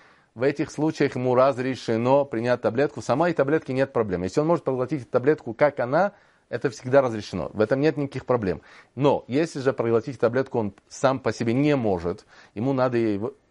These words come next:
ее чей-то запить. В этом случае единственный способ, который мы можем разрешить, э, это взять, сделать чефир, то есть сделать крепкую заварку, которая, э, чая, который не,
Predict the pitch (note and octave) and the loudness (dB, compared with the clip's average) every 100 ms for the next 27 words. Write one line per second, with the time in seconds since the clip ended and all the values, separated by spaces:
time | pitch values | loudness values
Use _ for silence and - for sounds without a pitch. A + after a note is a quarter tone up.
0 | _ A2 B2 A#2 - C#3+ C#3 A2+ G2+ C3 | _ -4 -2 -4 0 0 2 -2 2 2
1 | - F#2 E2 - - - - C#3 D3 C#3 | 2 -4 -8 -14 -20 -20 -2 0 0 -4
2 | - D#3 - D3+ D3+ - _ - G#2 C#3 | -2 -2 0 -2 -2 -8 _ -12 -6 -6
3 | - A2 - C#3+ B2+ G2 - A2 A2 B2 | -4 -6 0 0 2 -2 -4 -4 -2 -2
4 | C3 B2 A#2+ C3 C3+ G3+ G#3 - _ _ | -2 -2 -2 -2 0 0 0 -6 _ _
5 | _ _ A2+ A#2 G#2+ - _ _ _ _ | _ _ 0 0 0 -6 _ _ _ _
6 | B2 B2 C#3+ C3+ A2+ G#2 C3+ C#3 - _ | -6 0 0 0 -8 2 4 4 -2 _
7 | G2+ G2+ C3+ C3 - - - A2 - C#3 | -12 0 2 2 -4 -12 -10 -6 0 0
8 | F#2 G#2 F#2 G#2 C#3+ C#3+ - C#3 D3 - | 0 -2 -4 2 2 2 -4 -2 -2 -2
9 | C3+ G#2 A#2+ C3 G#2+ - - - B2 A#2 | -6 0 4 4 0 -8 -8 -2 0 0
10 | - _ _ _ G2 F#2+ F#2 F#2 C3+ B2+ | -4 _ _ _ -2 0 0 2 4 4
11 | G#2+ G2+ A#2+ A#2 B2+ D3 D3 C3 | 0 -2 -2 0 0 2 2 0